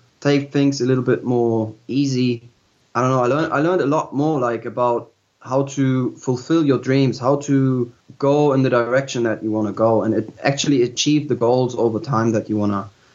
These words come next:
that you wanna achieve. And, um, yeah, it just, it just helped me. It just helps me a lot every time I go out.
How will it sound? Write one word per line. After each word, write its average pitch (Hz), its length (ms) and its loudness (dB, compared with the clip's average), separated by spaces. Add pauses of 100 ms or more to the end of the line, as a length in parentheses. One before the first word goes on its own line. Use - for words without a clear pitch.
(140)
that 107 140 0
you 110 100 0
wanna 107 240 2
achieve. 113 600 0
And, 98 300 -2
um, 98 440 -2 (280)
yeah, 107 220 2
it 113 100 0
just, - 320 0
it 110 80 -4
just 127 180 0
helped 131 240 0
me. 104 280 0
It - 200 -10
just 117 180 -4
helps 120 280 -2
me 104 80 2
a 101 40 0
lot 98 200 -2
every 113 180 0
time 110 240 2
I 104 80 2
go 101 220 2
out. 107 260 2